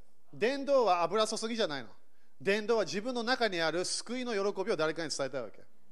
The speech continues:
自分が信仰で活性化しなきゃいけない。アメン。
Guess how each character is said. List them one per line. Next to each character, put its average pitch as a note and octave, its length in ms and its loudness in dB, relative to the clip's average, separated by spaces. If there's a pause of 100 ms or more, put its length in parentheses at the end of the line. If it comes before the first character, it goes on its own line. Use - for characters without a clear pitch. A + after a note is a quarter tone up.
(600)
自 D#3 260 -2
分 A3+ 220 0
が B3+ 100 2
信 A3+ 300 0
仰 E3 140 0
で F#3 100 0
活 D#3 180 2
性 D#3 100 -2
化 C3+ 100 -2
し - 80 -6
な A#2 80 -6
き - 20 -10
ゃ G#2 40 -10
い - 20 -10
け G2 80 -12
な G2+ 60 -12
い。 - 40 -12
ア B2 80 -6
メ D#3+ 160 -2
ン。 A3 60 -10